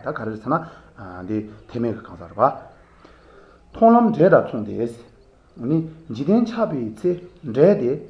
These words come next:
로또 탐지 토만 좀 왔다. 데데 만족 데데 로또 탐지 토만 좀 세야.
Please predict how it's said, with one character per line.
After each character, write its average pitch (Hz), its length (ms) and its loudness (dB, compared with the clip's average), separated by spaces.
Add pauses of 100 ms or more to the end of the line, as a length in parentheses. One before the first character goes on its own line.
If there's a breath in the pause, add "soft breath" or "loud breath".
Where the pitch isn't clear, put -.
(140)
로 135 120 -2
또 170 120 -4
탐 165 160 -8
지 180 240 -4
토 139 160 -6
만 123 160 -2
좀 101 80 -8
왔 87 160 -14
다. 113 160 -12
데 196 160 0
데 143 240 -4 (160 loud breath)
만 117 120 -6
족 120 120 -2
데 143 160 4
데 123 80 -2
로 110 80 -2
또 120 120 -4
탐 127 120 -12
지 123 160 -6
토 120 160 -8
만 110 160 -4
좀 110 80 -6
세 110 160 -10
야. 98 80 -8